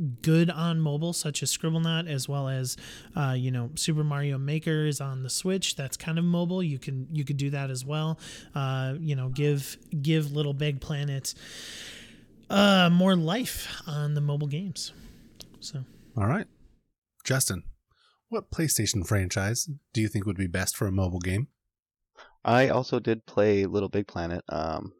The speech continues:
Speaker 3: on the P S three, and, uh, I did not pick that, though. Uh,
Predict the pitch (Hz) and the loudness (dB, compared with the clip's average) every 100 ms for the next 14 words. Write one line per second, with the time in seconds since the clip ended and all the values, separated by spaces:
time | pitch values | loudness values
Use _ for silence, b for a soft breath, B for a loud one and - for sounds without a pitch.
0 | - 104 92 87 87 - 85 - 85 123 | -8 -6 -4 -4 -6 -4 -6 -6 -8 -8
1 | 139 _ - 98 110 139 131 113 113 117 | -12 _ -6 -2 -2 -4 -4 -2 0 0
2 | 117 - _ _ - 107 110 110 110 - | -2 -8 _ _ -6 0 2 2 0 -4
3 | - - - - B B B B B 117 | -6 -6 -12 -14 B B B B B 8
4 | 117 117 | 10 10